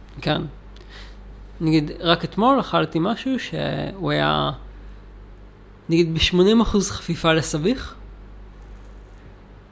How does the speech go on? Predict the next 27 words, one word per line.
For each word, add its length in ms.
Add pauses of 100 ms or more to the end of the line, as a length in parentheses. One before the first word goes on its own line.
(500)
כאילו, 220
מבחינת 420
המרכיבים 520
שלו, 240
זה 140
היה 500
שמונים 360
אחוז 280
חפיפה. 420
זה 120
היה 420
יכול 180
להיות, 180
אם 100
זה 80
היה 100
מנת 300
סביח, 360
זה 100
היה 140
כאילו 400 (800)
כמעט 340
אותם 220
מרכיבים, 560 (960)
פי 120
שניים 420
במחיר. 460